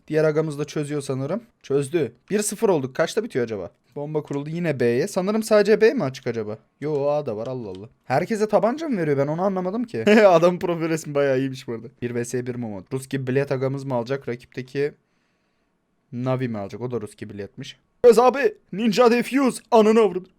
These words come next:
Bruh. Bakalım bu sefer ne silah verecek? Famas'ı ver abi kesinlikle. Evet, bu sefer de A'ya kuruldu. Burada four years bir şeyleri varmış. Bu tarafta bir tek ben doğdum. O abi o aga headshot mı yedi sanki? Çok kötüyüm lan.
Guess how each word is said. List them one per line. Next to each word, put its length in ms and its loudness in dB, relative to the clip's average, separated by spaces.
Bruh. 320 0
Bakalım 280 -6
bu 40 -16
sefer 200 -4
ne 80 -6
silah 280 -4
verecek? 300 -4
Famas'ı 440 0
ver 120 2
abi 200 0
kesinlikle. 640 -10
Evet, 240 0
bu 60 -10
sefer 280 2
de 40 6
A'ya 260 6
kuruldu. 440 -4
Burada 180 -8
four 240 -6
years 200 -10
bir 60 -20
şeyleri 300 -6
varmış. 440 -8
Bu 60 -18
tarafta 400 -6
bir 40 -20
tek 200 -10
ben 180 -4
doğdum. 300 -8
O 100 -6
abi 120 -2
o 80 2
aga 220 0
headshot 340 -4
mı 60 -8
yedi 160 -10
sanki? 380 -12
Çok 160 -6
kötüyüm 380 -8
lan. 140 -8